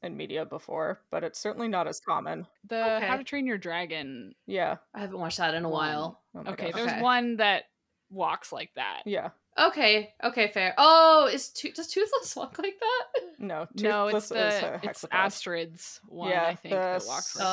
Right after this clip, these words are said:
Speaker 2: that.
Speaker 1: s-,
Speaker 3: okay.
Speaker 1: Stormfly? No, her, its
Speaker 2: Yeah.
Speaker 1: name is Stormfly. What's it called?
Speaker 2: Yeah. <laughs>
Speaker 3: Okay.
Speaker 2: Yeah, I was just thinking that that sort of thing where they were already tucking them into their body and just walking on two legs
Speaker 1: Mm-hmm.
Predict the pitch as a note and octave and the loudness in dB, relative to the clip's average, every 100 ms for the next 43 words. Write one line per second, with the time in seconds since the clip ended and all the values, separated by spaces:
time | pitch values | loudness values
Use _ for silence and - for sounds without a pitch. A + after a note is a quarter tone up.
0 | F#3+ F3+ - - E3+ E3+ F3 _ - - | 2 0 -6 -10 -6 -6 -8 _ -20 -14
1 | - F#3 A#3+ C4+ C4+ C#4+ C#4 F#3+ E3 A#3+ | -8 -6 -4 0 0 0 -4 -4 -4 -4
2 | E3+ E3 - F#3+ F#3 F#3 F#3+ E3+ E3 - | -4 -6 -6 -8 -2 0 0 0 -6 -6
3 | D3 B2+ B2+ F#2+ D#3+ E3+ F3 - F#3+ D3 | -8 -6 -6 -4 -6 -8 -10 -4 0 0
4 | G2 A#3 D4 - F4 _ _ - - G3+ | -2 0 0 0 -4 _ _ -8 -6 -4
5 | - - A3+ A#3+ A3+ G#3 A3 A#3+ A3+ C4+ | -4 -6 -2 2 4 4 2 0 -4 -6
6 | - D#4+ E4 D4+ A3+ - F#3+ F3+ F#3 - | -4 -2 0 2 0 0 2 4 4 0
7 | A#3+ A#3 A#3 A#3 - _ _ _ _ _ | 0 0 -2 -8 -14 _ _ _ _ _
8 | A#3+ A#3+ B3 G#3 G3 F#3+ F#3 F3+ F3+ F3+ | -2 0 0 2 2 2 4 4 4 2
9 | F3+ F#3 F3 F#3 E3+ E3+ - E3+ E3 E3 | -4 -6 -6 -6 -6 -8 -6 -6 -4 -6
10 | F3 E3+ E3+ E3+ - F3+ F3+ F3 F3+ E3 | -6 -8 -10 -10 -10 -10 -12 -12 -12 -12
11 | F3+ G3 A#3 A#3 A#3+ - - G#3 F#3+ | -6 -2 -2 -4 -10 -10 -8 -8 -8